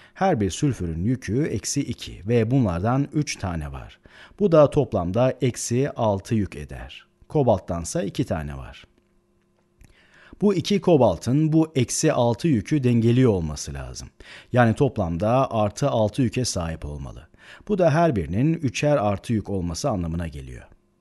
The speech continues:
Her bir kobalt iyonu artı üç yüke sahip olursa ki bu iyonlardan iki tane var, bu tarafta artı altı yük olur. Sülfürden gelen eksi altı ile bunlar birbirini nötrleştirir. Bunun bize şöyle bir faydası var.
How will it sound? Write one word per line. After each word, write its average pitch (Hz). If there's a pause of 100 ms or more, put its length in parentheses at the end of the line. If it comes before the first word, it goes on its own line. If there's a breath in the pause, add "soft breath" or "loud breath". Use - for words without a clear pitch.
(1040 soft breath)
Her 208
bir 180
kobalt 165
iyonu 113
artı 120
üç 160
yüke 85
sahip 131
olursa 131
ki 139
bu 143
iyonlardan 85
iki 92
tane -
var, 160 (320 loud breath)
bu 170
tarafta 143 (260 soft breath)
artı 113
altı 120
yük 85
olur. - (120)
Sülfürden 120
gelen 92
eksi 117
altı 92
ile 95 (400 loud breath)
bunlar 110
birbirini 131
nötrleştirir. 80 (840 soft breath)
Bunun 214
bize 123
şöyle 117
bir 113
faydası 90
var. -